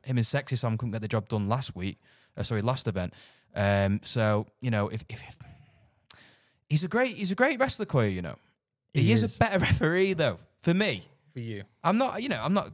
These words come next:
Speaker 1: I'm not saying, I just said he's a great wrestler, but he's a great referee. Um, so I wanna see him in that white and black shirt. I do.
Speaker 2: No.
Speaker 1: But if you could do double duty or even triple duty, why not?
Speaker 2: I reckon he's gonna get it.
Speaker 1: You're going Koya?
Speaker 2: Koya.
Speaker 1: I'm going
Speaker 2: Pen
Speaker 1: Zephyr.
Speaker 2: it in.
Speaker 1: Okay. We then have a grudge match.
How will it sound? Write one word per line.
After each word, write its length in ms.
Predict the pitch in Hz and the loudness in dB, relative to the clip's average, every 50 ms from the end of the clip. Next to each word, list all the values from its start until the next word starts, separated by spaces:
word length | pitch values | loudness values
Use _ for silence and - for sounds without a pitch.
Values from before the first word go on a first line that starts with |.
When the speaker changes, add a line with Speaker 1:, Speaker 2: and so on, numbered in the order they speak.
| - - - | -14 -12 -8
Speaker 1:
I'm 80 | 143 | -6
not 140 | 156 170 - | -6 -6 -4
saying, 300 | - 143 127 127 127 - - | -4 -2 -2 -2 -2 -4 -4
I 140 | - - | -6 -8
just 260 | 127 - - 123 117 - | -8 -8 -8 -8 -6 -6
said 140 | 131 156 | -4 -4
he's 100 | 185 147 | -4 -4
a 40 | 110 | -2
great 220 | - 110 107 110 110 | 0 0 0 0 0
wrestler, 280 | 123 147 - - 107 | -2 -4 -4 -6 -8
but 120 | - 98 85 | -8 -6 -4
he's 160 | 110 113 110 | -4 -2 -2
a 60 | 101 | -2
great 340 | - 101 98 104 107 113 87 | -2 -2 0 0 0 0 -2
referee. 400 | 95 90 - 101 87 92 90 - _ _ _ _ - _ _ _ - | -6 -8 -8 -8 -8 -10 -10 -12 _ _ _ _ -20 _ _ _ -8
Um, 340 | - 95 95 95 90 92 95 - | -6 -4 -4 -2 -4 -4 -6 -6
so 120 | - 110 | -4 -4
I 40 | 107 | -2
wanna 140 | 135 156 160 | -2 -2 -2
see 140 | - - 143 | -2 -2 0
him 80 | 127 | 0
in 60 | 120 113 | 0 0
that 120 | 113 95 | -2 -2
white 160 | 113 117 117 | -2 -2 -2
and 80 | 104 101 | -2 -2
black 180 | 117 110 - - | -4 -4 -4 -4
shirt. 340 | - 120 127 143 135 - - _ _ _ _ _ _ _ _ _ _ _ _ _ _ | -4 -2 -2 -2 -2 -4 -8 _ _ _ _ _ _ _ _ _ _ _ _ _ _
I 60 | - 113 | -6 -2
do. 240 | 107 120 156 165 127 - _ _ _ _ _ - | 0 0 0 0 -2 -6 _ _ _ _ _ -6
Speaker 2:
No. 240 | - 113 110 107 113 - - | -6 -6 -6 -8 -6 0 2
Speaker 1:
But 160 | 233 214 - | 2 2 2
if 60 | 190 | 0
you 60 | 180 | -2
could 100 | 165 185 | 0 0
do 100 | 175 180 | 0 2
double 160 | 160 175 160 165 | 2 0 -2 0
duty 320 | 139 131 135 - 131 139 | 0 0 0 0 -2 -2
or 200 | - 151 190 208 | -2 -2 -2 -2
even 140 | 170 147 139 | -2 -2 -4
triple 180 | 131 151 143 139 | -4 -6 -6 -6
duty, 240 | 117 110 95 - 92 | -6 -6 -6 -6 -6
why 160 | 104 104 104 | -6 -4 -4
not? 160 | 98 95 - _ _ _ _ _ _ _ _ _ _ _ - _ _ - | -6 -8 -12 _ _ _ _ _ _ _ _ _ _ _ -20 _ _ -2
Speaker 2:
I 60 | 165 | 0
reckon 220 | 151 123 117 - 117 | 0 0 0 0 -2
he's 80 | 110 | -2
gonna 160 | 107 123 117 117 | 0 0 0 0
get 160 | 135 160 - | 0 -2 -4
it. 80 | - - _ _ - | -6 -10 _ _ -2
Speaker 1:
You're 80 | 113 | 0
going 160 | 123 123 123 | 2 2 2
Koya? 260 | 123 123 113 101 95 - _ - | 2 0 0 0 -2 -4 _ 0
Speaker 2:
Koya. 300 | - 156 139 123 113 110 - - | 2 2 2 2 0 -4 -8 -8
Speaker 1:
I'm 120 | 110 98 | -8 -8
going 100 | 98 95 - - | -8 -8 -6 -4
Speaker 2:
Pen 160 | - 170 165 | -4 -2 -2
Speaker 1:
Zephyr. 40 | 139 | -2
Speaker 2:
it 80 | 117 - | -2 -2
in. 140 | 120 110 - - _ _ _ - - 117 | -2 -2 -2 -6 _ _ _ -8 -2 0
Speaker 1:
Okay. 320 | 113 110 - 127 113 104 - - - - - _ _ _ | 0 2 2 0 0 0 -2 -8 -20 -20 -20 _ _ _
We 220 | 123 135 143 147 | -2 0 0 2
then 160 | 139 160 156 156 | 2 2 2 2
have 120 | 147 135 | 2 0
a 60 | 127 | 0
grudge 300 | 113 120 131 131 127 123 | 2 2 2 2 4 4
match. 440 | 123 117 110 107 - - - - | 2 2 2 0 -2 -6 -6 -6